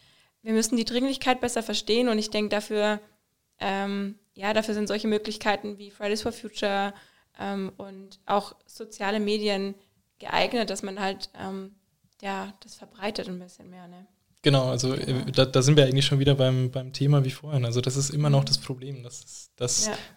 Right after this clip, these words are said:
Speaker 2: das wirkliche Problem noch nicht ganz so in den Köpfen verankert ist. Also
Speaker 1: Genau.
Speaker 2: man weiß, man muss handeln, aber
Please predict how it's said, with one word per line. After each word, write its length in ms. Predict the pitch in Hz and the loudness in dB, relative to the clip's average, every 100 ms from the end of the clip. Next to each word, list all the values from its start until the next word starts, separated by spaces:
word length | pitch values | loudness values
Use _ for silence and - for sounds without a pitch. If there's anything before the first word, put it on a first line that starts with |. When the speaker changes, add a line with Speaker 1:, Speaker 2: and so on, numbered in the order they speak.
| _ | _
Speaker 2:
das 380 | 117 - - 135 | -4 -2 0 4
wirkliche 380 | 175 156 143 | 4 4 2
Problem 440 | 139 139 135 131 143 | 2 -2 0 4 4
noch 160 | 131 | 4
nicht 220 | 127 127 - | 2 0 0
ganz 220 | 123 127 | 0 0
so 80 | 131 | 0
in 80 | 120 | -2
den 140 | 127 | -4
Köpfen 300 | - - 139 | -8 -16 -20
verankert 460 | - - 120 123 - | -12 -8 -6 -8 -12
ist. 240 | 120 - _ - | -20 -20 _ -18
Also 160 | 143 - | -16 -14
Speaker 1:
Genau. 100 | 120 | -14
Speaker 2:
man 80 | 120 | -4
weiß, 240 | 120 139 135 | 0 2 0
man 120 | 123 | -4
muss 200 | 120 - | -4 2
handeln, 360 | 143 165 160 | 4 6 4
aber 320 | 143 127 123 | 4 2 2